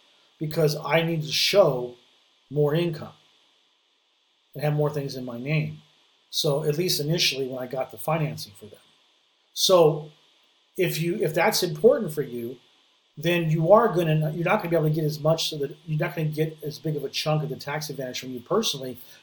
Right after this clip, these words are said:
'cause you're gonna be paid a W, you're gonna be paid a W two salary, and of course we know that's gonna be, you're paying taxes on that, right?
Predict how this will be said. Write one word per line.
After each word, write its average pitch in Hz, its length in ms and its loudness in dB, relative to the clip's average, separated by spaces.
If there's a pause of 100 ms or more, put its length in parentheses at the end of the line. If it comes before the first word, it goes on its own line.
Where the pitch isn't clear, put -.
'cause 151 160 0
you're 156 80 0
gonna 156 200 2
be 151 60 -6
paid 151 160 6
a 143 60 -2
W, 139 260 0
you're 151 160 0
gonna 143 100 0
be 151 60 -10
paid 151 120 2
a - 20 0
W 127 240 -4
two 120 200 -8
salary, 143 540 2 (300)
and 147 120 0
of 147 80 0
course 139 280 -4
we 139 80 -8
know 147 260 2
that's 131 240 -6
gonna 127 200 -8
be, 117 300 -8 (200)
you're 135 160 -6
paying 131 240 -4
taxes 151 400 -6
on 98 100 -18
that, 123 220 -14 (560)
right? 107 260 -12